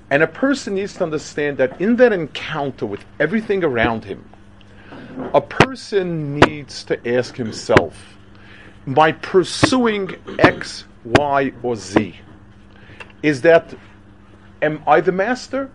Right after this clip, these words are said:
Is it, is it something where Seichel has thought it through, made a decision that's logical, that's with Das,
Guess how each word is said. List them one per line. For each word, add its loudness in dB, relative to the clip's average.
Is -4
it, -4
is -4
it -8
something -6
where -2
Seichel -2
has -12
thought -4
it -6
through, -6
made 0
a -2
decision -4
that's -4
logical, 2
that's -4
with -8
Das, -2